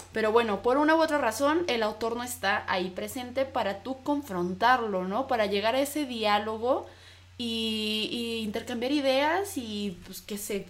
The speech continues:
que el pensamiento crezca, ¿no? Que el conocimiento crezca. Entonces, ¿qué es lo que pasa? Que quedan muchas lagunas y uno mismo los llena con suposiciones de lo que nosotros creemos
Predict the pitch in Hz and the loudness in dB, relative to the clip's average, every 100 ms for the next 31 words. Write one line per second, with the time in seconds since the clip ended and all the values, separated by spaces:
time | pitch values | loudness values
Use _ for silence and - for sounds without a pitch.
0 | - 190 175 180 202 196 196 240 269 349 | -8 -4 -2 -2 -4 -4 -6 -4 -4 -2
1 | 294 453 - 220 208 302 349 254 220 214 | -2 -4 -4 -6 -2 -2 -2 -2 -4 -4
2 | 208 220 240 247 285 247 269 349 - 190 | -6 -8 -8 -6 -6 -2 -4 -4 -6 -8
3 | 175 - - - - - - - - - | -8 -14 -20 -20 -20 -20 -20 -20 -20 -20
4 | - - - 247 247 262 294 349 349 370 | -20 -20 -8 -4 -2 0 2 2 2 2
5 | 370 370 359 330 330 285 302 359 - 247 | 2 0 4 4 4 0 -2 -6 -4 -2
6 | 247 277 311 320 320 330 311 294 302 294 | 4 4 6 4 0 0 0 2 2 0
7 | 247 262 320 - - - - 262 269 269 | 0 -2 -4 -10 -20 -20 -8 0 2 4
8 | 277 302 294 285 254 254 262 240 196 254 | 4 4 4 2 0 -2 0 -2 -2 -2
9 | 254 262 320 - 240 220 214 196 196 202 | 0 -2 -2 -6 -6 -6 -6 -8 -8 -8
10 | 196 - 277 294 311 349 254 220 196 - | -8 0 4 4 4 4 2 0 0 0
11 | 190 - - - - - - - - - | -6 -8 -14 -20 -20 -20 -20 -20 -20 -20
12 | - 226 220 269 277 311 320 285 277 269 | -12 -6 2 2 2 -2 2 2 4 0
13 | 302 349 | -2 -2